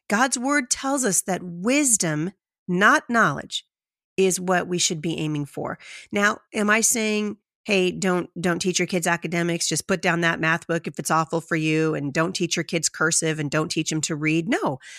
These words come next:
I spent several hours earlier today, uh, teaching my s-, last homeschooler, my little nine-year-old sailor, uh, long division.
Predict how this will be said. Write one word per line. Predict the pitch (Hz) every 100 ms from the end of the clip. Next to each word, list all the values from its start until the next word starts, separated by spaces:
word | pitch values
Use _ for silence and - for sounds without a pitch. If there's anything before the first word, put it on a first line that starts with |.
| - -
I | 190
spent | 196 240 233
several | - 240 226
hours | 226 233 202 160
earlier | 196 185 170 165
today, | 160 151 139 165 - - - _ -
uh, | 160 -
teaching | 208 196 220 214 -
my | 185 170
s-, | 170 - _
last | 160 175 196 233 -
homeschooler, | 220 202 - 156 143 208 - _ _ _
my | 165 165
little | 175 180
nine-year-old | 175 170 160 147 147
sailor, | - 175 135 139 185 _ - - -
uh, | 165
long | 147 202 262
division. | 254 285 254 165